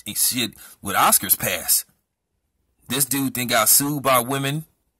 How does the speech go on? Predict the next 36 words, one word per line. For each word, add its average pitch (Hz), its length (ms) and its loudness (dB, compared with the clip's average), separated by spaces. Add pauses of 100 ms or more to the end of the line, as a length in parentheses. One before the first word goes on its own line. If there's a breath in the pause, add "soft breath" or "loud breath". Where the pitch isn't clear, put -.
(200)
for 120 320 0
allegedly 120 680 -2
attacking 127 520 -2
them 131 240 -2
and 127 80 -2
shit. 147 260 0 (260 loud breath)
You 113 140 -2
know 117 120 4
what 117 100 2
I'm 120 100 2
saying? 123 300 2
He 123 40 -2
settled 120 360 0
a 110 40 -2
multi-million 123 760 -2
dollar, 117 340 2 (400 loud breath)
you 113 140 -4
know, 113 120 2
lawsuit 120 520 2
with 107 100 -2
a 104 40 -4
fifteen-year-old 123 840 -2
girl, 127 280 0
not 110 240 0
to 104 80 -8
mention 117 420 -2 (260 loud breath)
his 113 220 0
history 120 400 -2
with 110 160 -6
cocaine 127 640 -2
and, 110 200 -4 (120)
and, 104 260 -4
you 120 300 -6
know, 113 200 0
and 113 80 0
alcohol. 107 540 0